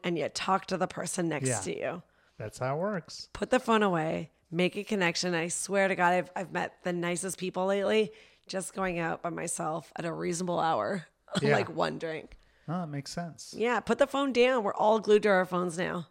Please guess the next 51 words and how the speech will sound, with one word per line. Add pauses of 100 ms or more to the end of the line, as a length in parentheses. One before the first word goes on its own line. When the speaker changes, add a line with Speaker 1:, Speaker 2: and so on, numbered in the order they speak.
(100)
Speaker 2:
Yeah.
Speaker 1:
Even
the
guy
that
last,
uh, (720)
I
kind
of, (240)
uh,
flirted
with,
he
was
like,
"This
is
why
nobody
meets
anybody
anymore." (140)
Speaker 2:
Yeah,
your
phone,
yeah.
Speaker 1:
'Cause
we're
all,
like,
just
going
to
bars
and
restaurants
and
we're
Speaker 2:
Checking
Speaker 1:
just,
Speaker 2:
out
Speaker 1:
like,
Speaker 2:
your
Speaker 1:
playing
Speaker 2:
phone.
Speaker 1:
on
our
phones
for,
like,